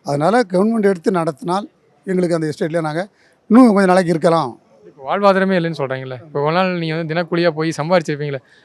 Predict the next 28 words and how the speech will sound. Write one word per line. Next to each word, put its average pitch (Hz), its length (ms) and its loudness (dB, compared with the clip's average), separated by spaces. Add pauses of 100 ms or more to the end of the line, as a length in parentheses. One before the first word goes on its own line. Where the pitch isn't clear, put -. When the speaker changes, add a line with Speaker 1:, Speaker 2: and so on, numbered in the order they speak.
(100)
Speaker 2:
அந்த 151 120 -4
சேமிப்புன்னு 202 460 6
ஏதாச்சும் 170 240 4
ஒண்ணு 156 140 4
இருக்கா? 160 200 4 (300)
அடுத்து 170 480 4
வெளியே 165 240 2
போனா 170 240 2 (460)
அதை 160 160 4
வச்சு 175 240 4
ஏதாச்சும் 156 520 4
Speaker 1:
அப்படி 131 220 -8
சேமிப்பு 220 340 2
இருந்தா 247 180 8
நாங்க 220 180 4
இந்த 208 120 6
அளவுக்கு 214 220 6
இங்க 180 120 6
வர 190 60 6
வேண்டியது 202 280 4
அவசியமே 180 340 0
இல்லையே. 143 200 -2 (840)
ஐம்பத்தி, 196 720 4
இன்னைக்கு 196 320 2
நானூத்தி 190 400 4
ஐம்பது 180 180 4
ரூபா 208 100 4
சம்பளம். 165 400 0